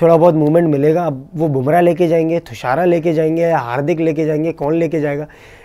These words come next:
लेकिन एक विकेट तो जल्दी आने वाली है। और जिस तरीके से इन दोनों प्लेयर्स का गेम भी रहता है, मारने के लिए जाते हैं, मुझे लग रहा है कल कोई एक बल्लेबाज बहुत जल्दी विकेट फेंक के जा सकता है। तो कुछ कॉम्बिनेशंस में हेड को रख लेना, कुछ कॉम्बिनेशंस में अभिषेक शर्मा को रख लेना, दोनों को एक साथ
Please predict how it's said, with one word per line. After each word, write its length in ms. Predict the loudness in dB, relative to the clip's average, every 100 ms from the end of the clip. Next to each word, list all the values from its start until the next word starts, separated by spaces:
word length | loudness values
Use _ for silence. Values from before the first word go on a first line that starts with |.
| -4
लेकिन 240 | -2 -2 0
एक 160 | 2 4
विकेट 260 | 4 2
तो 100 | 2
जल्दी 220 | 0 2 2
आने 200 | 2 0
वाली 160 | 2
है। 60 | 2
और 60 |
जिस 220 | 2 2 4
तरीके 320 | 2 4 4
से 120 | 4
इन 80 | 4
दोनों 220 | 4 2
प्लेयर्स 240 | 2 0
का 100 | 0
गेम 220 | 0 2 2
भी 100 | 2
रहता 180 | 2
है, 60 | 0
मारने 300 | 0 -2 -2
के 60 | 0
लिए 140 | 0
जाते 260 | -2 -2 -6
हैं, 60 | -10 -20 -20 -20 -10 0
मुझे 140 | 4
लग 140 | 4 4
रहा 100 | 2
है 60 |
कल 220 | 4 4
कोई 180 | 4 2
एक 240 | 4 4 4
बल्लेबाज 460 | 4 4 2 0
बहुत 200 | -2 -4
जल्दी 220 | -4 -2
विकेट 260 | -2 -4 -6
फेंक 180 | -8 -6
के 100 | -4
जा 140 | -4
सकता 280 | -6 -6 -6
है। 80 | -6 -12 -20 -20 -6
तो 80 | 0
कुछ 220 | 2 2
कॉम्बिनेशंस 640 | 2 2 4 2 0 0
में 100 | 0
हेड 200 | 2 0
को 100 | 2
रख 160 | 0 2
लेना, 240 | 0 -2
कुछ 180 | -2 -4
कॉम्बिनेशंस 560 | -2 -2 -2 -4 -6 -4
में 120 | -6
अभिषेक 300 | -6 -8 -6
शर्मा 260 | -6 -4
को 100 | -2
रख 140 | -4 -4
लेना, 240 | -6 -8 -16 _ _ _ _ _ _ _ -6
दोनों 360 | 0 2 4 4
को 100 | 4
एक 160 | 4
साथ 180 | 2